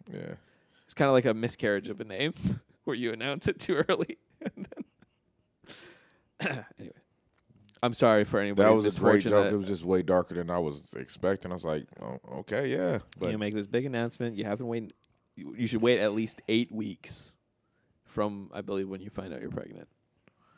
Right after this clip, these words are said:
Speaker 1: Yeah.
Speaker 2: That's the best percentage-wise, I think.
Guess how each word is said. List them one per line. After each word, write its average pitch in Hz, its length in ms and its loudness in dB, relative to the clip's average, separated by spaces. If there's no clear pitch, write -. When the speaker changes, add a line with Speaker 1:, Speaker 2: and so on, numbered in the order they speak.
Speaker 1:
Yeah. 57 140 -4
Speaker 2:
That's 71 120 -2
the 76 140 -6
best - 320 -8
percentage-wise, 67 760 -8
I 57 80 -8
think. - 440 -16